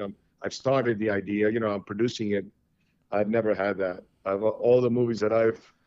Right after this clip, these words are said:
find, that I've gotten a chance to make, uh, however the many, you know, produced, that I started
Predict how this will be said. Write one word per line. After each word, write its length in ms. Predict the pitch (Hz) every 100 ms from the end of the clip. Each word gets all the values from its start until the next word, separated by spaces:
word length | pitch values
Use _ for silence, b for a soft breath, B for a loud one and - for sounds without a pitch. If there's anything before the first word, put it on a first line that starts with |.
| _ _
find, 260 | - 110 113 -
that 160 | 110 104
I've 140 | 101
gotten 240 | 113 110
a 40 | 107
chance 280 | 107 110 107
to 80 |
make, 360 | 98 104 117 127
uh, 60 | 104 95 92
however 220 | 98 104
the 140 | 101 98 101 107
many, 300 | 110 107 101
you 80 | 113
know, 80 | 101
produced, 580 | - 98 113 135 - - _ _ _ _
that 160 | 101 98
I 80 | 104
started 680 | 104 - 117 113 113 110